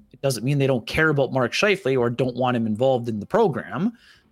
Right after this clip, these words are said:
It just means that they're valuing the elite level goaltender over a first line center. Now, Huss, what we know, it's very difficult to find either one of those positions and often more difficult to replace both of them. But I think when it looks,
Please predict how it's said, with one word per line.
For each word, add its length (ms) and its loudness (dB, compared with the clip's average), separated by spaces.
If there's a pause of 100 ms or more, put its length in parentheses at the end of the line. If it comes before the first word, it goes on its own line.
It 100 -2
just 240 2
means 280 2
that 200 -2
they're 220 4
valuing 920 0 (400)
the 160 -2
elite 320 0
level 220 0
goaltender 640 -2
over 340 0
a 140 0
first 340 -4
line 160 -2
center. 300 2
Now, 180 2
Huss, 240 0
what 160 0
we 140 -2
know, 400 0 (480)
it's 300 0 (140)
very 400 4
difficult 520 0
to 160 0
find 580 0
either 340 2
one 220 2
of 120 2
those 240 2
positions 600 0
and 320 -2
often 360 2
more 200 2
difficult 500 -2
to 140 -8
replace 580 0
both 300 0
of 100 -2
them. 220 -6
But 220 -2 (600)
I 80 0
think 240 -4
when 100 0
it 120 -2
looks, 320 -2